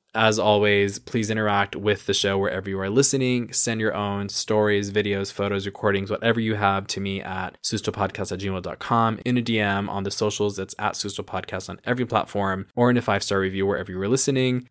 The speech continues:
As always, thank you so much to patrons. Reminder, if you are a best girlfriend, you can watch that last portion of the episode on Patreon. But for now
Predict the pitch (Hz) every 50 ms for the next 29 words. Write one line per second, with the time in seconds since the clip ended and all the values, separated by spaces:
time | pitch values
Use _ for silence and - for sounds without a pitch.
0 | _ - 123 120 117 113 117 113 113 113 113 107 107 - - - 120 120 117 127
1 | 120 117 113 110 107 107 - - - - 110 98 98 98 - 107 98 95 92 92
2 | 92 95 - - - _ _ - 110 113 117 113 117 113 107 113 110 107 107 -
3 | 120 113 104 - 120 110 107 107 104 101 104 98 - - - 113 107 101 - 110
4 | 107 104 104 101 - 117 107 101 101 101 95 - - 104 87 - 98 101 104 104
5 | - - - - 101 98 - - 101 98 95 92 101 82 95 98 104 95 - -
6 | 101 98 95 95 95 - - - 107 107 107 110 107 - 104 101 - - - 98
7 | 98 98 95 95 95 98 - 104 104 - 127 120 123 120 117 117 113 110 120